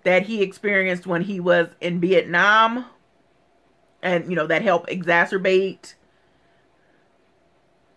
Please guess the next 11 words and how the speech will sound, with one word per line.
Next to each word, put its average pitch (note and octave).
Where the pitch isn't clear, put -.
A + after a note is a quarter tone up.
um, D3
his E3+
issues G3+
because G3
he A3+
does G3+
have, F3
like, F3
a F#3
dementia, F#3
Alzheimer's F3+